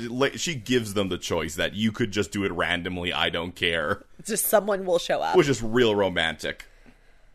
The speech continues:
Speaker 2: Then they get a text message, and Reed wants to meet them at the diner for lunch that day.
Speaker 1: At,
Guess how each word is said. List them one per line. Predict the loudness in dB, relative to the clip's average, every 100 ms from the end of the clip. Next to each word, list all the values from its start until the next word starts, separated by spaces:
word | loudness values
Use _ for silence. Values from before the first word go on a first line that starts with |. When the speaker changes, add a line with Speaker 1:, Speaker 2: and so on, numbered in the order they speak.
| _ -16 -8 -6 -6 -10 -14 -2
Speaker 2:
Then | 0
they | 2
get | 2
a | 0
text | -4 -8
message, | -6 -4 -4 -4 -6
and | -6 -6
Reed | -6 -6
wants | -6 -6
to | -6 -6
meet | -6 -4
them | -2
at | -2 -4
the | -10
diner | -4 0 0 0 0 -2
for | -4 -2 2 2
lunch | 2 2 2 -2 -10 -12 _ _
that | -2 -2 -2
day. | -2 -2 -4 -8 _
Speaker 1:
At, | -2 -2 -4